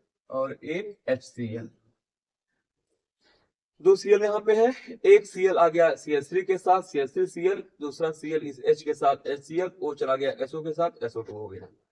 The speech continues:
ये हो गया सीएच थ्री सी एल। अगर इसमें यहाँ लिखते एचसीएल ग्लूकोज reagent वाला, याद ना, तो एच प्लस ओ एच एच टू ओ बन जाता, सीएल यहाँ पे आता, तो यहाँ पे एच टू निकलता।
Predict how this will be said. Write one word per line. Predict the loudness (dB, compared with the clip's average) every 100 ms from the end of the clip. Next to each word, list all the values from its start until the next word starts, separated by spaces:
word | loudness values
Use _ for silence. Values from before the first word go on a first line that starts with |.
| _ _ _
ये | -2
हो | 0 2
गया | -2
सीएच | -2 -4 -2
थ्री | -6
सी | -6 -6
एल। | -6 -8 _ _ _ _ _ _ _ _ _ _ _ -4
अगर | 0 0
इसमें | 2 0
यहाँ | 2
लिखते | 0 0 0
एचसीएल | -2 -2 2 2 2 -10 _ _ _ -6
ग्लूकोज | 0 4 4 4
reagent | 2 4 4
वाला, | 4 4 2 -2
याद | -2 0
ना, | 0 -2 -14 _ -12
तो | -2
एच | -2 -2
प्लस | -2 -2 -2 -4
ओ | 0 0
एच | 0
एच | -4 -4
टू | -2
ओ | -2
बन | 2
जाता, | 2 0 -2
सीएल | -4 -4 -2
यहाँ | -4 -6
पे | -6
आता, | -8 -12
तो | -14 -8
यहाँ | -6
पे | -6 -6
एच | -6
टू | -4
निकलता। | -4 -4 -4